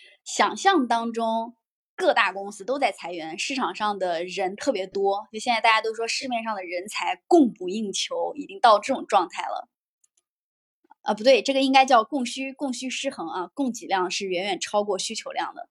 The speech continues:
然后很多人在离职之后都很担心自己找不到工作，包括公司的很多的一些领导也会说，你现在如果离职的话，你再想找到一个还不错的工作是一件很困难的事情。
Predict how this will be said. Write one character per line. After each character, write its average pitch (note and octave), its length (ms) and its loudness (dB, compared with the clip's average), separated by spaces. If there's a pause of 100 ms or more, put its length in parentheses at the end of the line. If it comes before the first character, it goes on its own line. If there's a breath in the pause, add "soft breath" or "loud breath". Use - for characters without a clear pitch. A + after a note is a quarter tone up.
(400 loud breath)
然 G3 140 2
后 B3 100 8
很 G#3 220 -2
多 G#3+ 160 0
人 G3 200 -4
在 G#3 140 2
离 G3 160 -4
职 F#3 160 -12
之 G3+ 80 -8
后 G#3 240 4
都 G#3 140 -2
很 F#3+ 160 -4
担 G#3 180 2
心 A3 160 -4
自 A3 100 -6
己 G3+ 80 0
找 F#3 160 4
不 - 60 -12
到 F#3 160 6
工 G#3 220 -4
作， G3 280 0 (800)
包 A3+ 160 8
括 A#3+ 240 4
公 A#3+ 140 -2
司 A#3 140 -8
的 A3 120 2
很 F#3+ 160 -8
多 G3 160 -2
的 F#3+ 360 2
一 G#3+ 60 -12
些 G#3+ 340 0
领 G3 180 -8
导 F#3+ 340 4
也 G3 140 -6
会 G#3 160 -2
说， G#3 360 2 (300 soft breath)
你 G3 140 -10
现 B3+ 120 2
在 A#3+ 80 6
如 G#3+ 120 -4
果 G#3+ 100 4
离 G3 160 -6
职 G3 140 -8
的 G3 100 0
话， G#3 140 2
你 F#3+ 100 -4
再 G#3 140 -4
想 G3 180 -2
找 G3 160 2
到 G3+ 160 6
一 F#3+ 100 -2
个 F#3+ 220 0
还 F#3 160 -2
不 G#3+ 60 -16
错 A3+ 180 -4
的 G#3 80 -2
工 G#3+ 180 -8
作 G#3 140 -2
是 G#3 100 -4
一 G#3 60 0
件 G#3 140 -6
很 F#3 100 -8
困 - 140 -6
难 F3+ 120 2
的 F3+ 60 -4
事 - 160 -4
情。 - 220 -8